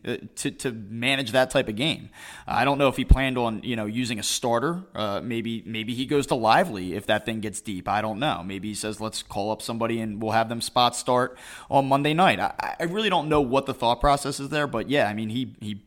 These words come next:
kept his bullpen very short, uh, yesterday, and in a way, he might have almost lucked out the fact that the bullpen was ineffective in the eighth inning and they lost the game.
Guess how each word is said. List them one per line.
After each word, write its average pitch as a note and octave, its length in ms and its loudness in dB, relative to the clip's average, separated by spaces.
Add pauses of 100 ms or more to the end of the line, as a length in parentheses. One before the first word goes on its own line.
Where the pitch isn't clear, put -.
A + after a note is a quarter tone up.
(120)
kept B2+ 220 0
his B2 160 -4
bullpen A#2 400 2
very A#2 200 0
short, A#2+ 420 -2 (120)
uh, B2 200 0
yesterday, C3 540 0 (360)
and A2+ 240 0
in C#3 160 4
a C3 40 4
way, C#3 300 6
he C#3 80 4
might D3+ 180 6
have C3 100 4
almost D3+ 280 4
lucked C#3+ 300 4
out F3 200 6
the B2 60 -2
fact A2 260 2
that A2+ 100 -4
the G#2+ 60 -8
bullpen A#2+ 320 2
was A#2 100 -2
ineffective A2+ 440 -2
in A2+ 80 -2
the A2+ 140 0
eighth A2 120 -4
inning A#2 180 -8
and G#2+ 80 -10
they G#2+ 80 -8
lost A2 320 -2
the G#2+ 60 -6
game. G2+ 280 -6